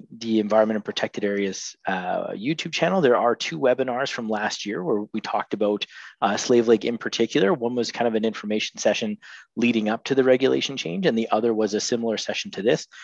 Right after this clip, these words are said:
uh, where we talked about the different options. Uh, there's also some materials on, uh, My Wild Alberta. So if you're looking for additional materials for slave, um, if you, uh, hop online there, there are some videos and reports and things you can read to, to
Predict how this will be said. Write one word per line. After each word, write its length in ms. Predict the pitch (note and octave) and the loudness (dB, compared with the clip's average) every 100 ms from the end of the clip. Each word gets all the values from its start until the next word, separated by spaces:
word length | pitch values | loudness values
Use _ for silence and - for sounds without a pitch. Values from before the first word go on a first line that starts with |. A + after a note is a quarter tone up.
| - _ | -20 _
uh, 160 | C3 B2+ | 0 4
where 140 | C3+ | 4
we 80 | C3 | 2
talked 320 | - A#2+ - | 0 -2 -2
about 180 | A2+ - | -2 0
the 60 | |
different 300 | A2 A2 G2+ | 0 0 0
options. 520 | G#2 G#2+ - - - - | -4 -4 -8 -10 -10 -4
Uh, 180 | G2+ F#2+ | -4 0
there's 180 | A2 A2 | 0 2
also 280 | A2+ - G#2+ | 2 0 -4
some 200 | - G2+ | -4 -4
materials 520 | F#2 - A2+ A2 G#2 | -4 0 2 2 2
on, 320 | G#2+ G#2+ G#2 - | -2 -2 -6 -8
uh, 160 | F#2+ F#2+ | -6 -4
My 160 | G2+ | -2
Wild 280 | G#2+ G#2 G2 | 0 0 0
Alberta. 360 | F2+ F2+ G#2+ B2+ - - - | -4 -4 -6 -6 -12 -16 -2
So 100 | A2+ | 0
if 140 | - | 2
you're 80 | A2+ | 2
looking 320 | C#3 - C#3 | 2 -2 -6
for 140 | - | -2
additional 380 | B2 B2+ - A#2+ | 0 2 0 -2
materials 460 | A2+ - A2+ G#2+ G2 | -2 -2 0 0 0
for 220 | - A2 | -2 -2
slave, 420 | - A2+ A2 G#2+ - - - _ | 0 2 2 0 -8 -20 -20 _
um, 600 | A#2 G2+ F#2+ G2 A2+ - _ - | 0 2 2 -2 -4 -12 _ -4
if 220 | A2+ - | -4 -4
you, 340 | G#2 G2 G2+ - | -4 -2 -4 -2
uh, 260 | F#2 G2+ | -2 -2
hop 240 | - A#2+ - | 0 2 2
online 340 | A2 A2+ B2+ | 2 2 2
there, 140 | C3 B2+ | 0 0
there 200 | G2+ G2 | -2 -2
are 40 | |
some 200 | - F#2+ | -6 -2
videos 440 | A2 A#2 A#2 A#2 - | 0 4 4 2 0
and 320 | G2 F#2 F#2 | -4 -4 -8
reports 380 | F#2 - B2+ - | -8 -2 -2 -2
and 100 | A2+ | -6
things 180 | A#2 G#2+ | -4 -4
you 60 | |
can 180 | G#2+ F#2 | -6 -6
read 220 | G2 F3 - | -4 -4 0
to, 200 | F#2+ - - | 0 0 -8
to 340 | - G2 F#2+ | -6 -6 -6